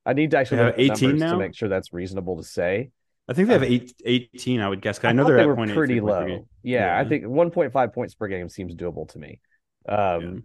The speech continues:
Speaker 1: playing some home games in the Miami Heat always gives them a little bit of an advantage anyway,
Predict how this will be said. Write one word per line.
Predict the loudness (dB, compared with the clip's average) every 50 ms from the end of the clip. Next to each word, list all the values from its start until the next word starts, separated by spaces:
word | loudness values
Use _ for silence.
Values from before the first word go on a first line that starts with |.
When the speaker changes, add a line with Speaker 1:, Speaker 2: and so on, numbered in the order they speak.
| _ _
Speaker 1:
playing | -2 -2 -2 -2
some | -2 0
home | 0 2 2 2
games | 0 0 -2 -2 -4 -4
in | -4 -4
the |
Miami | -2 -2 -2 -4 -4 -8 -10 -10
Heat | -10 -10 -8 -10 -8 -6
always | -4 -2 -2 -4 -4
gives | -6 -8 -8 -8
them | -8 -8
a | -6
little | -6 -6 -6
bit | -6 -6 -6
of | -8 -8
an | -8
advantage | -10 -8 -8 -8 -6 -8 -8 -10 -10
anyway, | -12 -12 -10 -10 -8 -8 -6 -8 -8 -10